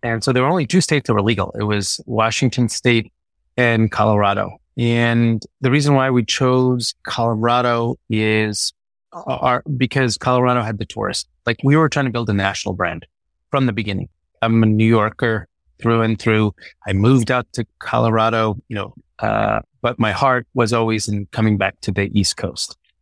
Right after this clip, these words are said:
And so the question was, okay, well, between Washington State and Colorado, the choice was obvious because at least you had New Yorkers and other people from all across the country coming into Colorado. So our thought was,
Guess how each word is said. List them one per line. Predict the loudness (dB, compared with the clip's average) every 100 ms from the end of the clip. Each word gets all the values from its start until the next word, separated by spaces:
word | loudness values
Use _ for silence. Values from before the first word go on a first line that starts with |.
| _ _
And | 2 2 2
so | 0 0
the | -2
question | -2 -2 0
was, | 0 0
okay, | -2 0
well, | -2
between | -2 -2 0 0 0 -6 _ _ 0
Washington | 0 2 0 0 -4
State | -2 -4 -4
and | -6
Colorado, | -4 -2 0 0 2 0 -2 -8 _ _ -6
the | -2 -2
choice | 0 0 0
was | 0 2
obvious | 0 0 -6 -8 -8 -8 -4
because | -4 0 2 2 0 -4
at | 0
least | 0 0 0
you | 0
had | 0 0 2
New | 4
Yorkers | 4 2 0 2 2 0
and | -2
other | -4 -4
people | -6 -4 -2
from | 2
all | 4 2
across | 2 0 0
the | -4
country | -6 -4 -2
coming | 0 2
into | 2 -2 -2
Colorado. | -2 0 -2 -4
So | -4
our | -4 0
thought | 0 0
was, | -2 -4